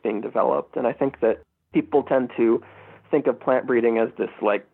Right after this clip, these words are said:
scientists in a lab coat doing all this work for a decade and then releasing this perfect finished thing. And that's, I think, an, a little bit of an old-fashioned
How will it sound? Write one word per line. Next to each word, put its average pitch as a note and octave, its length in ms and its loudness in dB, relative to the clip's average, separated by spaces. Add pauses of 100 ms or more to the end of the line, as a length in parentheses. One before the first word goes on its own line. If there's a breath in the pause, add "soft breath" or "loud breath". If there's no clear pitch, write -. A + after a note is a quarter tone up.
(600 loud breath)
scientists B2+ 480 0
in C3 80 4
a A2 80 2
lab A#2 300 2
coat B2 340 0
doing A#2+ 260 2
all A2+ 120 2
this A2+ 180 -2
work A#2+ 320 0
for A#2 140 2
a - 80 0
decade A2 420 0
and G#2+ 120 -2
then G#2 120 0
releasing A2+ 540 -2
this G#2 180 -4
perfect - 440 -4 (120)
finished A#2+ 320 0 (120)
thing. A2+ 400 0 (600 loud breath)
And A2 420 0
that's, - 340 0 (600)
I B2 80 -6
think, A#2+ 280 -4
an, A2 300 0 (500)
a C3 80 0
little B2 180 0
bit B2 160 2
of B2 120 0
an A2 100 2
old-fashioned A2+ 880 0